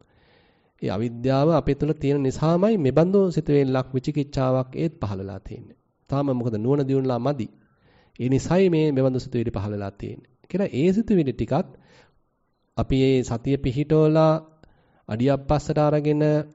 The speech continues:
ඒ දිහා නුවණින් දැක්කනම් ඒකත් ෂය වෙලා යනවා. ඒ පහළ වෙච්ච සිතුවිලි ටිකත් නිකන් දුර වෙලා යනවා. ඒකත් බැහැර වෙලා යනවා. ඒකත් දකිනවා. ඉතින් ඒකත් අනිත්‍යයි. අනිච්චං සංකතං පටිච්චසමුප්පන්නං. ඒකත් අනිත්‍යයි. ඒකත් මේ සකස් වෙච්ච ස්වභාවයක් තියෙන්නේ.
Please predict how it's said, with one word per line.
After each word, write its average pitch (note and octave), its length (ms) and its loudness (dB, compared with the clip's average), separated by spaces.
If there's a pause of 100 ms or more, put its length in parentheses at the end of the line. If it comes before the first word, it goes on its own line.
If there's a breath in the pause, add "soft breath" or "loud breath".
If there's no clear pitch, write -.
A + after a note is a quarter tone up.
(100)
ඒ C3 160 0
දිහා C3+ 320 2
නුවණින් C3+ 500 2
දැක්කනම් A2 540 -2 (100)
ඒකත් D3 340 -2 (100)
ෂය - 260 -4
වෙලා G#2 220 -4
යනවා. - 240 -12 (340)
ඒ C#3+ 120 -2
පහළ C#3+ 220 0
වෙච්ච D#3+ 140 0
සිතුවිලි E3+ 300 -2
ටිකත් F#3+ 220 0
නිකන් E3+ 280 0 (380)
දුර C3+ 240 -2
වෙලා G#2+ 260 0
යනවා. G2+ 260 -10
ඒකත් D3 320 -4
බැහැර A#2+ 320 -2
වෙලා G#2 240 -2
යනවා. F#2+ 320 -4 (480 soft breath)
ඒකත් G3 240 0
දකිනවා. F#3+ 440 0
ඉතින් - 160 -6
ඒකත් F3+ 220 -8
අනිත්‍යයි. A#3 420 -4 (1700 soft breath)
අනිච්චං C3+ 540 0
සංකතං C#3+ 540 -2
පටිච්චසමුප්පන්නං. B2 840 -8 (320)
ඒකත් G#2 300 -6
අනිත්‍යයි. D#3+ 540 0
ඒකත් A2+ 280 -2
මේ D#3+ 140 0
සකස් C#3 300 -4
වෙච්ච - 200 -4
ස්වභාවයක් C3 520 2
තියෙන්නේ. B2+ 440 -2